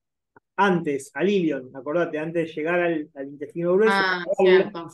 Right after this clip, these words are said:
Speaker 2: sí.
Speaker 1: ¿te acordás que cuando vimos intestino corto, vimos que los pacientes que no
Speaker 2: Sí.
Speaker 1: tienen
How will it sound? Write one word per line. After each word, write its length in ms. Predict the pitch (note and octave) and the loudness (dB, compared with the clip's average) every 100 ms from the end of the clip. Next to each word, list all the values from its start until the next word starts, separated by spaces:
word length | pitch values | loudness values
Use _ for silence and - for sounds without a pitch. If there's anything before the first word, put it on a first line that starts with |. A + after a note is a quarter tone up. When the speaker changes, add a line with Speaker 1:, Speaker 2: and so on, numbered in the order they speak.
| _ | _
Speaker 2:
sí. 200 | E3 C#3+ | -16 -8
Speaker 1:
¿te 80 | D#3+ | -6
acordás 340 | D3+ D#3 F#3+ | -2 -2 0
que 520 | F#3+ E3 D#3 C#3+ D3 - | 0 0 -2 -4 -10 -10
cuando 220 | D3 D3 | -10 -6
vimos 260 | E3 F3+ E3 | -4 -4 -4
intestino 520 | D#3 D3+ E3+ E3+ E3 | -6 -6 -4 -4 0
corto, 640 | F#3 F#3+ F#3+ F#3+ G#3+ G#3+ _ _ _ _ | 2 2 2 0 0 -6 _ _ _ _
vimos 340 | D3+ E3 E3 - | -6 -6 -6 -6
que 80 | |
los 120 | C#3 C3+ | -10 -8
pacientes 440 | C#3 F3+ D#3+ C#3 | -8 -6 -6 -10
que 60 | C#3 | -12
no 220 | D3 D#3 | -12 -10
Speaker 2:
Sí. 260 | F3+ F3 D#3+ | -2 0 0
Speaker 1:
tienen 240 | C#3 B2+ | -6 -16